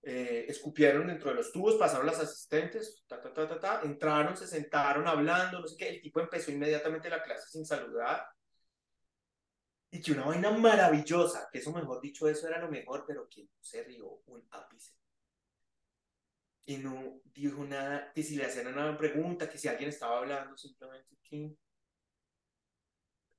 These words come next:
pasaron a la mitad de la clase, tubos de ensayo, escupan allí, tal,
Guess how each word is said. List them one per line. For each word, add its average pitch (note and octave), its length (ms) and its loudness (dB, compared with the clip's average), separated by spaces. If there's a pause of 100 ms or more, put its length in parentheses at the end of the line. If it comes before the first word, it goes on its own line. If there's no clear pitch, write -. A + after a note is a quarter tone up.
(200)
pasaron - 400 6
a E3+ 100 8
la C3+ 140 4
mitad C3 240 2
de D#3 60 6
la D3+ 120 4
clase, F3+ 400 6 (760)
tubos C#3+ 260 4
de C#3+ 60 2
ensayo, G3 380 6
escupan D#3 480 -2
allí, G3+ 320 -8
tal, G3 280 0